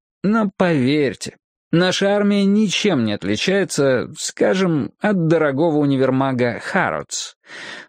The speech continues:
Усадка и утруска — извечная проблема. Позже Джавелин очень осторожно извлекли из грузовика какие-то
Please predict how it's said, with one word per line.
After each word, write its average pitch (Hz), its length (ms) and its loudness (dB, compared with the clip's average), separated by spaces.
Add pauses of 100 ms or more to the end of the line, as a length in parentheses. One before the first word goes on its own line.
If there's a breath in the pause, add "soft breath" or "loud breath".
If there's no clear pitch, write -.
Усадка - 600 0
и 143 100 2
утруска — 113 760 -2 (440)
извечная 123 600 0
проблема. 69 560 -2 (1700)
Позже 165 560 0 (340)
Джавелин 123 640 0 (300)
очень 185 400 2
осторожно 151 560 2
извлекли 131 420 0
из 120 100 0
грузовика 135 580 0
какие-то 190 460 0